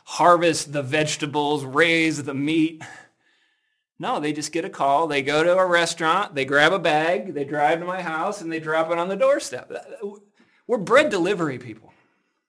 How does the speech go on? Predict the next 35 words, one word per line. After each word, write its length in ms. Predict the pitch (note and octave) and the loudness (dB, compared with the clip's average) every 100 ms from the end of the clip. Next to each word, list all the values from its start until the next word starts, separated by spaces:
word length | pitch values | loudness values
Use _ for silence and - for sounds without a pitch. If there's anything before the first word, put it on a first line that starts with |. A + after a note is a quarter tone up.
| _ _ _ | _ _ _
That's 280 | B3 A#3+ - | -8 -6 -6
what 160 | G#3 | -6
we 100 | E3+ | -2
are. 340 | E3+ C#3+ F#2+ - - _ - | 2 2 0 -8 -20 _ -2
That's 260 | A#3 A3 | -2 -2
what 120 | G3 | -6
Jesus 360 | E3+ F3 D#3 - | -6 -6 -6 -8
is 80 | C3+ | -12
communicating 720 | D#3+ D#3 F3 - C#3 B2 B2 | -10 -8 -8 -8 -12 -14 -14
to 80 | A#2 | -14
his 180 | A#2 | -14
guys. 400 | - - - - - _ - - | -12 -12 -12 -16 -20 _ -20 -6
And 100 | D3+ | 2
our 140 | F#3 F3+ | 4 4
role 240 | A3+ C4 | 4 4
is 100 | F#3+ | 2
important, 460 | D#3+ D#3+ C#3 C#3 A#2+ | -2 -4 -6 -6 -10
but 80 | |
his 220 | A#2+ A#2+ A#2+ | -14 -14 -14
is 120 | A2 | -12
more 300 | C#3+ D#3 A2+ | -10 -10 -10
important. 340 | G2+ - _ _ _ _ _ _ _ _ _ _ _ _ _ _ _ _ _ _ _ _ | -16 -20 _ _ _ _ _ _ _ _ _ _ _ _ _ _ _ _ _ _ _ _
Had 180 | - D3 | -4 -2
a 40 | |
fun 220 | C3 F3+ F3 | 0 0 0
experience 540 | D#3 - E3+ E3+ D#3 | -2 -2 0 0 -2
this 160 | C#3+ C#3 | -4 -2
past 320 | D#3+ D#3 D3+ | 0 0 0
weekend 400 | E3 F3 C#3+ C#3 | 0 0 -4 -4
when 120 | C#3+ | 0
all 380 | D3 E3 F3 E3+ | 4 6 6 4
fireworks 840 | - - F3 E3 D3+ C#3 - - _ | 0 0 4 4 4 0 -6 -10 _
displays 480 | C#3+ - D3+ D#3 C#3 | -12 -8 -2 -2 -2
were 80 | B2 | -6
canceled. 500 | F3+ G3 F#3+ B2+ | -6 -6 -6 -8